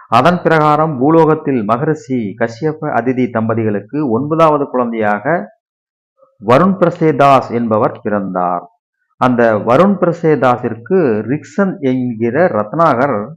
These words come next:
பத்தாவது குழந்தையாக பிறந்தார். பிற்காலத்தில் ரத்னாகர் தனது மிகவும் ஏழ்மையான குடும்பத்தை காப்பாற்ற வழி தெரியாமல்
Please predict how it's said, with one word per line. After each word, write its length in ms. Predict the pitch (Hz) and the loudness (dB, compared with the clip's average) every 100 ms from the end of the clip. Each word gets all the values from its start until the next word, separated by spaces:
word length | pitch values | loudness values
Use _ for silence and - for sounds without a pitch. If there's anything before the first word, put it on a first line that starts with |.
| _ _ _ _ _ | _ _ _ _ _
பத்தாவது 560 | 113 113 180 185 185 160 | -4 -2 2 4 4 2
குழந்தையாக 560 | 151 143 131 117 135 | 0 0 0 2 0
பிறந்தார். 680 | 127 117 101 90 92 90 80 _ _ _ _ _ _ _ - | 0 -2 -2 -4 -2 -4 -6 _ _ _ _ _ _ _ 0
பிற்காலத்தில் 600 | 135 113 123 160 - 131 | 0 2 2 2 0 -2
ரத்னாகர் 760 | 104 110 147 117 107 117 123 - | 0 0 2 2 2 -2 -4 -4
தனது 280 | 120 117 110 | -4 -2 -2
மிகவும் 360 | 113 143 170 151 | -4 -2 -2 0
ஏழ்மையான 640 | 117 147 170 180 180 180 | 2 2 2 2 0 0
குடும்பத்தை 500 | 156 143 113 - 113 | -2 -4 -4 -6 -8
காப்பாற்ற 600 | 113 127 - 151 127 117 | -4 -4 -2 -4 -2 0
வழி 180 | 104 123 | 0 0
தெரியாமல் 500 | 135 113 107 95 113 | 0 0 0 -2 -4